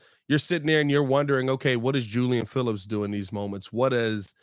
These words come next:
I, I guess we have to say Dalen Terry by law, uh, 'cause he was drafted eighteenth overall last season.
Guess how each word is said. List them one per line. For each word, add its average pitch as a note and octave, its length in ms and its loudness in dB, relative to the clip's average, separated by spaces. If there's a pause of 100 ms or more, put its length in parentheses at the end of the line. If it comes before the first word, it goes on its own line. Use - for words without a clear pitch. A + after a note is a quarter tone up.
(320)
I, - 260 -14
I - 20 -8
guess A2 240 -2
we A2 80 2
have A2+ 160 2
to A2+ 80 -10
say G#2+ 160 -4
Dalen G#2+ 360 -2
Terry G#2 280 -2
by G2+ 160 -6
law, G2+ 420 -2 (360)
uh, A2+ 220 2
'cause A#2 200 -2
he A#2 60 0
was A2 120 -2
drafted A2+ 420 0
eighteenth D#3+ 560 2
overall C#3+ 800 4
last A2 300 -2
season. A2 280 -8